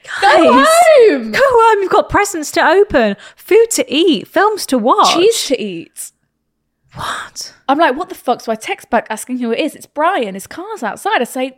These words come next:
Speaker 2: "The fu-," I say, "Fuck it." So I go outside to his car.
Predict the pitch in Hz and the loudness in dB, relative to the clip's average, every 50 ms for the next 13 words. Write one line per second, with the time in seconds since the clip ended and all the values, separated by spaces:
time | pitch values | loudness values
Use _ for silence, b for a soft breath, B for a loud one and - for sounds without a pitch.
0 | _ - 392 - - - - - - - 269 254 - 269 233 220 214 - - 233 | _ -12 -12 -12 -14 -18 -20 -18 -14 -12 -12 -8 -6 -4 -4 -4 -4 -4 -4 -4
1 | 226 - 208 196 - - _ _ _ _ _ _ _ _ _ _ _ _ _ _ | -4 -6 -10 -14 -14 -16 _ _ _ _ _ _ _ _ _ _ _ _ _ _
2 | _ _ _ - 214 233 226 247 254 262 254 240 220 214 208 196 - - - 202 | _ _ _ -4 -4 -2 2 2 2 2 0 -2 -4 -4 -6 -10 -12 -10 -6 -6
3 | 180 175 165 180 | -6 -6 -6 -10